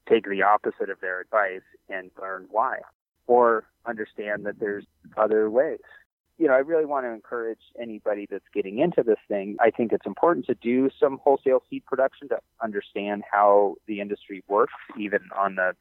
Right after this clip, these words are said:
small organic scale, and begin to make connections with the people involved. But ultimately, as I learned from one of my mentors, Harold Hoven, who was the farm manager of the Rudolph Steiner College in Fair Oaks, California, for a lot of years, he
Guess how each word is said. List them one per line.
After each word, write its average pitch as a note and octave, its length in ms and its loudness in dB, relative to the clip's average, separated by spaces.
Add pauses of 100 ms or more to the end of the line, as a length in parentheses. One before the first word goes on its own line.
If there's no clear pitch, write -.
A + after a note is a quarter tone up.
(140)
small F#2+ 340 6
organic G2 400 -8 (100)
scale, D3+ 360 0 (640)
and G2+ 200 -4
begin G2+ 360 -6
to - 40 -10
make F#2+ 240 -8
connections G#2+ 640 -2
with G#2 160 -6
the - 60 -16
people F#2+ 340 -12
involved. G#2+ 560 4 (540)
But A2+ 120 -4
ultimately, G#2+ 880 -2 (320)
as A#2 160 2
I A2 80 6
learned A2 240 -4
from G#2+ 140 -14
one G2 140 -10
of F#2+ 60 -14
my A#2 220 -4
mentors, G2+ 580 -8 (100)
Harold G#2 340 2
Hoven, A2+ 360 0 (100)
who G2 120 -12
was F#2+ 120 -8 (100)
the G2 120 -10 (100)
farm G#2 200 -2
manager F#2+ 440 -8
of - 80 -10
the - 80 -12 (260)
Rudolph A2 320 6
Steiner G#2 260 0
College F#2+ 360 -6 (260)
in G#2 100 -16 (160)
Fair F#2 180 2
Oaks, - 200 -4
California, G#2 640 -2
for A2 100 -10
a G#2 40 -6
lot G2 160 -4
of G2 60 -10
years, G2 180 -2 (440)
he C#3 460 6